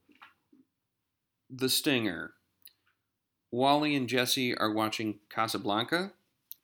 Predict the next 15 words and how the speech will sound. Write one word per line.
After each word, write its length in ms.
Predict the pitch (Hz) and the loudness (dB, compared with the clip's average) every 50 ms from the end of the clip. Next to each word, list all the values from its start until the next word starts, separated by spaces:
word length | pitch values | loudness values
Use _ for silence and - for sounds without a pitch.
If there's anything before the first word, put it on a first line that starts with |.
| _ _ _ - | _ _ _ -4
Uh, 360 | 92 98 98 104 104 101 - - | -2 -2 0 0 0 -2 -2 -4
apparently 500 | 95 95 - - 135 135 135 101 120 127 | -8 -10 -6 -2 -2 0 0 0 0 0
there 260 | 123 110 113 120 120 117 | 0 0 2 0 2 2
was 220 | 113 117 110 - | 0 -2 -4 -4
no 460 | 117 113 113 117 117 117 117 101 95 98 | -2 0 0 2 2 2 0 -2 -4 -4
World 420 | 107 107 107 110 113 113 110 113 | -2 0 0 2 2 0 -4 -6
War 340 | 113 110 110 113 113 110 110 | -6 -6 -4 -2 -2 -2 -2
One 320 | 107 107 113 113 113 113 - - | -2 -2 -2 -4 -4 -4 -4 0
or 180 | - 160 214 262 | 0 2 2 2
Two 380 | 269 - - 98 - 73 - - - _ _ _ _ - | 0 2 0 0 -2 -2 -10 -14 -20 _ _ _ _ -10
on 180 | 101 107 101 | -8 -6 -6
Earth 280 | - - 104 101 - - | -4 -4 -4 -4 -6 -6
Two, 280 | - 101 90 90 98 107 | -6 -4 -4 -2 -2 -2
which 240 | 107 104 101 - | -2 -2 -4 -2
is 360 | - 104 101 98 - - - | -4 -4 -2 -4 -6 -8 -10